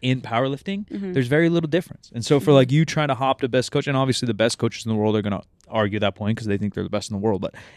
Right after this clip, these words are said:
Speaker 1: it's just fact. Like, you're, you, the progress you're gonna make is so, 'cause the variables are so minimal.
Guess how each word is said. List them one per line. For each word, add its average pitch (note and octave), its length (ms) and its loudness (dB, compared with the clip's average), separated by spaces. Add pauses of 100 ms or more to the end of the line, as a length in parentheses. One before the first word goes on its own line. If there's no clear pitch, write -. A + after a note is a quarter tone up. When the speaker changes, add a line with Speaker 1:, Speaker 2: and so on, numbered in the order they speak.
Speaker 1:
it's - 120 0
just - 200 0
fact. - 360 2
Like, G#2 160 -2
you're, A2+ 140 4
you, A2+ 140 -2
the G#2+ 120 -2
progress C3+ 480 4
you're B2 80 -4
gonna A2+ 140 -2
make G#2 220 -4
is G2+ 80 -6
so, A#2+ 720 4 (480)
'cause D3 160 4
the D#3+ 120 6
variables D3 600 4
are B2+ 80 -4
so C#3 320 2
minimal. D#3 340 -2